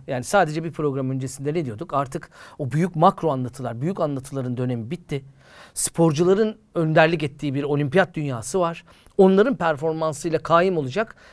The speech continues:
bir dünya çizilecek. Önce Fransa bizi tekzip etti. "Yok arkadaşım, ideolojik bir dünya vardır ve biz spora bunu giydiririz." dedi.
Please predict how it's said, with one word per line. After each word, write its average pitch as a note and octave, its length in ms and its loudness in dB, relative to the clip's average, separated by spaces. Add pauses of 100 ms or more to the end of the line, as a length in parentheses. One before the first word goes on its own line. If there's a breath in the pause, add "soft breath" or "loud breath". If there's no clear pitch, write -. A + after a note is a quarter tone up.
(140 soft breath)
bir G#3 80 2
dünya F#3 320 6
çizilecek. G#2 560 -8 (200 soft breath)
Önce C4 260 6
Fransa A3 420 2
bizi C#3 180 -6
tekzip B2+ 320 -4
etti. C#3 280 -10 (600)
"Yok D3+ 180 2
arkadaşım, C#3+ 520 0
ideolojik D3 480 -4
bir C#3 100 -10
dünya E3 360 6
vardır E3 420 2 (420 soft breath)
ve D3 140 2
biz D#3 120 2
spora D#3 420 4
bunu D3 140 -2
giydiririz." C#3+ 560 0
dedi. B2+ 240 -4